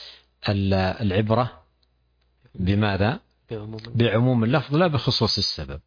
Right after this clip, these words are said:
Speaker 1: من الحديث هذا تؤخذ هذه أيضًا القاعدة، لأنه يدل على هذه القاعدة. فالآية ل-، لها سبب مخصوص، وهي قصة هذا الرجل،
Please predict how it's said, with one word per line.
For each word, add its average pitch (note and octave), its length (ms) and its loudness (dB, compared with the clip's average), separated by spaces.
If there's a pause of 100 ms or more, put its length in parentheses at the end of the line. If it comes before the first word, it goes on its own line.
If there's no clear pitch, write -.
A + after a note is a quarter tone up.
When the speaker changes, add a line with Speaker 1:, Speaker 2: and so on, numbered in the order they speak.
(160)
Speaker 1:
من D3 200 -2
الحديث C#3+ 440 -2
هذا D#3 240 -2
تؤخذ C3+ 400 -2
هذه F2 340 -4
أيضًا F2 260 -2
القاعدة، C2+ 500 -4 (420)
لأنه G#2+ 160 2
يدل A#2 320 0
على F2 180 0
هذه E2 240 -2
القاعدة. D2+ 460 -8 (1300)
فالآية A2+ 1600 0
ل-، C3+ 220 2
لها B2+ 200 4
سبب C3+ 400 0
مخصوص، A#2 640 0
وهي B2 180 2
قصة - 400 -4
هذا C#3+ 220 0
الرجل، A#2+ 360 -2